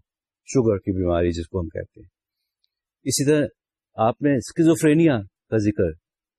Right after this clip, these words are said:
یا کئی لوگوں سے شیزوفرینیا بھی کہتے ہیں، اکثر سنا ہوگا، لوگوں کو جانتے بھی ہوں گے جن کو ڈائبٹیز ہے یا اسکیزوفرینکس ہیں۔ تو یہ وہ کنڈیشنز ہیں جو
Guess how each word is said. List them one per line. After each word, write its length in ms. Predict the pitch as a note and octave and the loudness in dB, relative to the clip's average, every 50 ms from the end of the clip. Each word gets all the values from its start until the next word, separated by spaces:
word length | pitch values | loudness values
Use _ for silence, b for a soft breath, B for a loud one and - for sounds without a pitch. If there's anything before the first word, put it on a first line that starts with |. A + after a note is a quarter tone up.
| _ _ _ _ _ _ _ _ _ - | _ _ _ _ _ _ _ _ _ -6
یا 260 | A#2+ A2+ G#2+ G#2+ A2 | -2 0 2 2 2
کئی 200 | G#2 - A#2+ A#2+ | 0 0 0 2
لوگوں 220 | A2+ A2+ A2 A2+ | 2 2 0 0
سے 120 | G#2+ A#2 G#2+ | -2 -4 -6
شیزوفرینیا 640 | - - A#2+ A2 A#2 A2 - G#2+ G#2 G2+ G#2 A2 | -4 -4 -2 -2 -2 -2 -2 -2 0 0 0 0
بھی 120 | A2 G#2+ G2+ | 0 -2 -2
کہتے 440 | G2 F2+ E2+ - - F#2 F2 E2+ | -2 -2 -4 -4 -6 -12 -14 -14
ہیں، 60 | C#2+ C#2+ _ _ _ _ _ _ _ _ _ _ _ _ _ _ _ _ _ _ _ _ _ _ _ _ _ _ - | -14 -16 _ _ _ _ _ _ _ _ _ _ _ _ _ _ _ _ _ _ _ _ _ _ _ _ _ _ -12
اکثر 280 | - A#2 - - B2 | -12 -10 -6 -4 -4
سنا 300 | A2 - - A2 G#2 G#2+ | -4 -4 -4 -2 0 0
ہوگا، 280 | G#2 G#2 G2+ F#2 G2 F#2 G2 G#2+ _ _ _ _ _ _ _ _ _ _ _ _ - | 2 0 0 0 -2 -2 -4 -6 _ _ _ _ _ _ _ _ _ _ _ _ -8
لوگوں 300 | F#2 G2 G#2 A2 A2+ A2+ | -4 -2 0 0 0 -2
کو 260 | G2+ G#2+ G#2 G2 G2 - - G#2 | 0 -2 -2 -2 -4 -8 -8 -4
جانتے 380 | G#2 G#2 G#2 G#2+ G#2+ - B2 A#2+ | -2 0 0 -2 -2 -2 -2 -2
بھی 160 | G#2 A#2 A#2 | 0 0 0
ہوں 140 | A2 G#2+ G#2 | 2 2 0
گے 180 | G2+ G#2+ G#2 | 0 0 0
جن 60 | G#2 G2+ | 0 -2
کو 100 | - G2 | -2 0
ڈائبٹیز 540 | G2 F#2+ G2 G2 G2+ - G#2+ G#2 G2 F#2 | 0 0 0 0 -2 -2 -2 -2 -2 0
ہے 180 | G2 F#2+ F#2+ G2 F#2 - _ _ _ _ - | 0 0 0 -2 -4 -6 _ _ _ _ -6
یا 180 | G#2 G#2 G#2 G2+ G2 | -2 0 2 2 0
اسکیزوفرینکس 1040 | F#2+ - _ _ _ _ _ _ - G#2 G#2 G#2 - G#2+ G2+ G2+ G#2+ G2+ - - | -2 -6 _ _ _ _ _ _ -4 -2 -2 -2 0 0 0 0 0 -2 -4 -8
ہیں۔ 120 | G2+ G2 A2 - _ _ _ _ _ _ _ _ _ _ _ _ _ _ _ _ _ | -12 -12 -12 -14 _ _ _ _ _ _ _ _ _ _ _ _ _ _ _ _ _
تو 80 | - D#3+ | -2 -2
یہ 180 | E3 D3+ F#3+ G3 | 0 2 2 2
وہ 100 | F#3+ G#3+ | 2 2
کنڈیشنز 560 | G3+ - E3 D3+ D#3 D3+ - G3 G3 E3+ B2+ | 0 2 2 2 2 2 2 2 2 2 2
ہیں 200 | B2 A#2 G#2+ D3 G3+ - _ _ _ _ _ _ _ _ _ _ _ _ _ _ _ _ _ _ _ | 2 0 0 -2 -4 -10 _ _ _ _ _ _ _ _ _ _ _ _ _ _ _ _ _ _ _
جو 540 | C3+ A2+ G#2 D#3 F#3 G3+ G#3 G#3 G3+ G3 - | -10 -2 2 4 6 6 6 6 4 2 -2